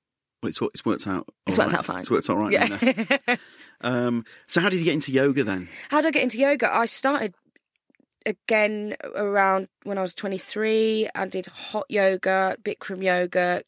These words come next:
Speaker 2: got a little bit addicted, in and out of it. And then I had a big breakup and I really immersed myself into it and I decided to do teacher training. And it just, um, I guess, zen me out. It was, you know, it's a good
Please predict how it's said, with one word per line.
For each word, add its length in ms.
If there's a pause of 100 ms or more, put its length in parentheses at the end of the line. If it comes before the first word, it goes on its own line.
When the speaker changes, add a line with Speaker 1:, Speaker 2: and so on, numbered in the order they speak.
(240)
Speaker 2:
got 160
a 60
little 160
bit 160
addicted, 720 (480)
in 100
and 120
out 180
of 160
it. 280 (400)
And 160
then 120
I 60
had 160
a 60 (300)
big 160 (100)
breakup 640 (120)
and 260
I 60
really 500
immersed 340
myself 400
into 280
it 180
and 240
I 140 (100)
decided 320
to 60
do 100
teacher 240
training. 500
And 300
it 140
just, 360 (1300)
um, 280 (260)
I 80
guess, 220
zen 260
me 120
out. 360
It 60
was, 180
you 140
know, 140
it's 240
a 60
good 420